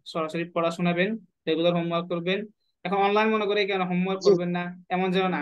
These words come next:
Speaker 1: হয়। আবার online মনে করে হুজুর কে আজ-, আমা-, আমাকে দেখতেছে না, আমি আজকে ক্লাসটা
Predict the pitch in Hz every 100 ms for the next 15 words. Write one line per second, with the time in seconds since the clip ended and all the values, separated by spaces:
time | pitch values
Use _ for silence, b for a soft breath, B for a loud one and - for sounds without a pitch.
0 | 147 135 127 _ _ _ _ 160 185 185
1 | 196 202 202 196 190 180 190 185 190 -
2 | - - 175 165 165 170 175 175 170 170
3 | 175 180 160 - _ 151 160 160 165 156
4 | 151 151